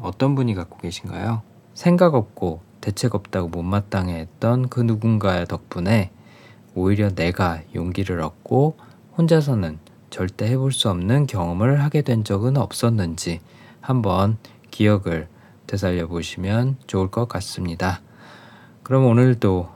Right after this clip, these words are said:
나답게 사는 행복한 하루 보내시고 다음에 또 찾아뵙겠습니다.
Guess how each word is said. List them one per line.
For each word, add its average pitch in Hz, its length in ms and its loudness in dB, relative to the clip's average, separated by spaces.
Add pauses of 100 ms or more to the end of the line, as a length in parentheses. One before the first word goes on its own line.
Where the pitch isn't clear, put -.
(160)
나답게 98 480 -2
사는 110 460 0
행복한 143 500 0
하루 78 280 -4 (500)
보내시고 120 720 0 (120)
다음에 80 380 -8
또 143 300 2
찾아뵙겠습니다. 113 960 -6